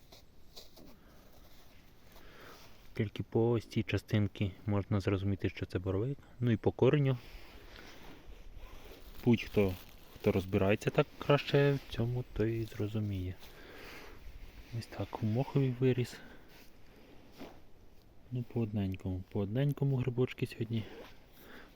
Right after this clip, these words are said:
Не знаю, чи вдасться ще назбирати, але йдемо перевіряти всі місця.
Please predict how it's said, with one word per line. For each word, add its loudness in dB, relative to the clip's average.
Не 0
знаю, 2
чи -4
вдасться 0
ще -2
назбирати, 2
але 4
йдемо 2
перевіряти 4
всі 2
місця. 0